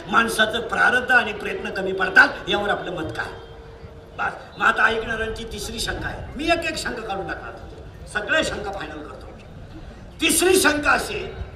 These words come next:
जे वाचित्यात त्यांचं कल्याण का होत नाही? आम्ही तर जाऊ दे, आम्ही तर येडपाटाचे नाही वाचित, पण जे मोकार गंजावित्यात त्या माणसं समाधानी का नाही?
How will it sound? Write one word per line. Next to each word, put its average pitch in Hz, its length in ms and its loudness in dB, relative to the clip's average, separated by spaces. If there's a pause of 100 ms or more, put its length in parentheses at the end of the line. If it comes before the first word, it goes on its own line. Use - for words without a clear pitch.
(360)
जे 330 240 6
वाचित्यात 370 680 10
त्यांचं 403 420 2
कल्याण 415 420 6
का 392 140 0
होत 254 300 2
नाही? 202 120 -6 (4000)
आम्ही 349 320 8
तर 381 80 6
जाऊ 370 180 12
दे, 320 80 6
आम्ही 339 300 10
तर 349 60 8
येडपाटाचे 339 640 10
नाही 381 180 10
वाचित, 330 340 8 (640)
पण 294 120 2
जे 370 140 4
मोकार - 440 6
गंजावित्यात 240 640 6 (1600)
त्या 427 220 10
माणसं 370 400 4
समाधानी 247 560 2
का 381 280 10
नाही? - 280 2